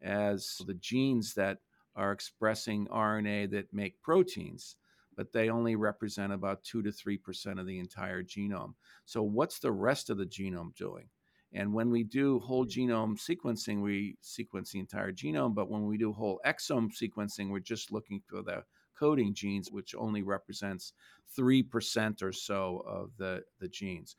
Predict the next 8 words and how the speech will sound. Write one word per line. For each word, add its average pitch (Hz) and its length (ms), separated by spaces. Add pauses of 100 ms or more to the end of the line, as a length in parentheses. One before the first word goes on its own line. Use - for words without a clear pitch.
(160)
So 143 140
there's 139 160
a 143 60
lot 139 420
of 147 100
stuff - 460
going 110 320
on 107 420